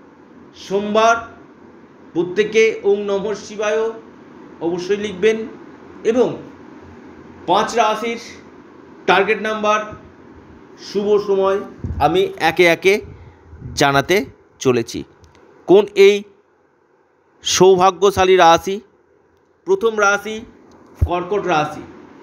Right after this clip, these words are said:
কর্কট রাশির target number আট এবং ছয়। আপনাদের যে সময়টা দেখা যাচ্ছে,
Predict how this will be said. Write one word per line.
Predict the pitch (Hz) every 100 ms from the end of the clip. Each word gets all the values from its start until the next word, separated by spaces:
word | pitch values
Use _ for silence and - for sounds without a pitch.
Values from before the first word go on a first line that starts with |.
| - - - - - -
কর্কট | 185 208 240
রাশির | 233 226 226 240 -
target | 190 196 214
number | 220 220 220 240 - - - - - - - - - - - - - - - - - - 185
আট | 214 220 - - - - - - - - - - - -
এবং | 196 202 156 - - - - -
ছয়। | - 180 175 117 - - - - - - - - - - - - - -
আপনাদের | 175 190 226 240 240 185
যে | 226 226 226 - - - - - - - - - -
সময়টা | - 202 233 220
দেখা | 214 196 214
যাচ্ছে, | 208 208 196